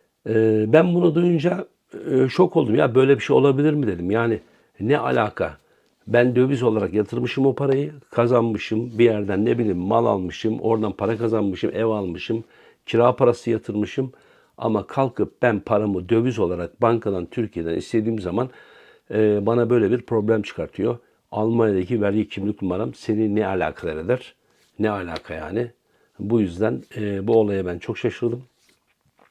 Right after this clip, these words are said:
Hangi bankaların yaptığını bilmiyorum. Sormadım. Sorsam da zaten burada adını vermem. Ee, ama bazı bankalar bunu yapıyormuş. Belki başına gelen arkadaşlar vardır.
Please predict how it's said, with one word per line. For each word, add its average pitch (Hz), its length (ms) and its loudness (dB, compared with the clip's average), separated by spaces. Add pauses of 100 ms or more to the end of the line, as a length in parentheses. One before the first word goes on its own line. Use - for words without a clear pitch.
(560)
Hangi 135 480 2
bankaların 107 480 0
yaptığını 90 520 -4
bilmiyorum. 123 480 0 (500)
Sormadım. 123 720 2
Sorsam 123 480 2
da 110 60 -2
zaten 107 380 -2
burada 104 220 0
adını 95 280 -4
vermem. 107 400 -2 (840)
Ee, 104 60 -8 (320)
ama 135 360 2 (400)
bazı 123 420 4
bankalar 95 480 -2
bunu 90 120 -6
yapıyormuş. 117 640 0
Belki 117 420 4
başına 117 360 -2
gelen 113 140 2
arkadaşlar 104 600 0
vardır. 104 440 -2